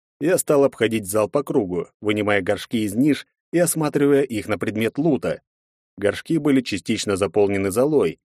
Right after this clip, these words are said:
но еще в каждом были серебряные монеты и кольца. Зола отправлялась на пол, а украшения Марье Ивановне на опознание. Вот последняя ваза проверена, еще несколько простеньких колечек оказываются у меня в руках. Мягкий свет,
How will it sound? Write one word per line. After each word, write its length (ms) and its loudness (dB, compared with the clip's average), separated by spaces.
но 120 -2
еще 220 2
в 60 -6
каждом 400 0
были 200 2
серебряные 540 0
монеты 460 0
и 180 -6
кольца. 560 -2
Зола 420 2
отправлялась 640 2
на 220 0
пол, 240 0
а 100 2
украшения 540 2
Марье 220 2
Ивановне 580 0
на 120 0
опознание. 600 -2
Вот 260 0
последняя 540 2
ваза 280 2
проверена, 640 2
еще 280 0
несколько 480 0
простеньких 540 -2
колечек 540 0
оказываются 580 0
у 40 -2
меня 240 2
в 80 -2
руках. 440 -2
Мягкий 380 -2
свет, 500 0